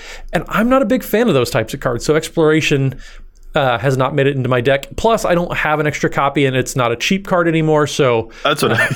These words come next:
Speaker 2: <laughs> yeah, that's what I was thinking, is, like, going
Speaker 1: That
Speaker 2: out of
Speaker 1: too,
Speaker 2: your
Speaker 1: yes,
Speaker 2: way
Speaker 1: yeah.
Speaker 2: to get it.
Speaker 1: Multiple
Speaker 2: E-,
Speaker 1: factors
Speaker 2: especially
Speaker 1: working against exploration.
Speaker 2: Uh, yeah, especially because you specifically said you're trying to keep it Sea Creature Tribal, and to go too far down the landfall, extra land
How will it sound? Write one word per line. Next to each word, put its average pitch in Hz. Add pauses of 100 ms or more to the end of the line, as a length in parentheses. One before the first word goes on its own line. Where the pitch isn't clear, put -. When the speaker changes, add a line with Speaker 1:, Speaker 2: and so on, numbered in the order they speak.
Speaker 2:
<laughs> -
yeah, 139
that's -
what -
I 156
was 143
thinking, 101
is, 95
like, 101 (220)
going 131
Speaker 1:
That 135
Speaker 2:
out 131
of 120
Speaker 1:
too, 139
Speaker 2:
your 110
Speaker 1:
yes, 101
Speaker 2:
way 117
Speaker 1:
yeah. 143
Speaker 2:
to 101
get 120
it. - (100)
Speaker 1:
Multiple 254
Speaker 2:
E-, -
Speaker 1:
factors 180
Speaker 2:
especially 147
Speaker 1:
working 147
against 135
exploration. 123 (720)
Speaker 2:
Uh, - (140)
yeah, 156
especially 160
because 117
you 131
specifically 110
said 104
you're 104
trying 101
to 98
keep 101
it 92
Sea 135
Creature 101
Tribal, 90
and 107
to 104
go 110
too 143
far 123
down 110
the 98
landfall, 104
extra 98
land 95